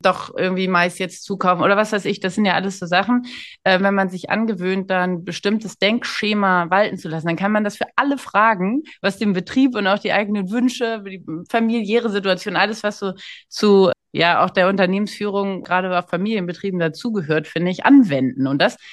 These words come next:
fand ich sehr, sehr cool zu erleben, wie die Betriebe da inzwischen auch aufgestellt sind, wenn die da so, ja,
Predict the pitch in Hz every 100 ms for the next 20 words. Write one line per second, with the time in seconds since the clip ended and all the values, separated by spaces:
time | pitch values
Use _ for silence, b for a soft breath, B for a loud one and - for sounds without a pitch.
0 | B B 233 254 240 226 240 214 208 -
1 | 247 220 214 - - 185 190 202 240 233
2 | 220 170 190 175 185 160 170 165 214 214
3 | 190 175 165 165 190 175 147 143 170 180
4 | 175 - 156 151 151 156 151 147 143 143
5 | B _ _ 156 - - _ - 143 131
6 | 131